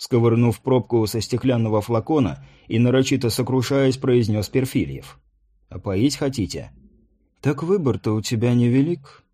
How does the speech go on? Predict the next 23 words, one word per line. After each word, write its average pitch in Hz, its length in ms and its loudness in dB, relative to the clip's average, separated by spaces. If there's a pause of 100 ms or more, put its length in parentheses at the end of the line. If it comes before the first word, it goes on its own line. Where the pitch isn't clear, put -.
(160)
Либо 165 260 -2
выпиваешь, 104 800 -2 (300)
либо 170 300 2
мы 202 120 -2
тебе 196 220 2
укол 147 420 2
сделаем». 156 560 -8 (920)
«Давайте 120 580 2
уж, - 320 -14 (140)
а 87 120 -6
то 131 100 0
еще 139 220 2
инфекцию 135 480 2
какую 110 300 -2
занесете». 92 640 -4 (1800)
Вскоре 196 380 4
Борис 175 360 4
поплыл 156 580 4 (140)
и 107 100 -2
уронил 120 460 4
голову 113 380 4
на 113 140 0
грудь. 80 460 -8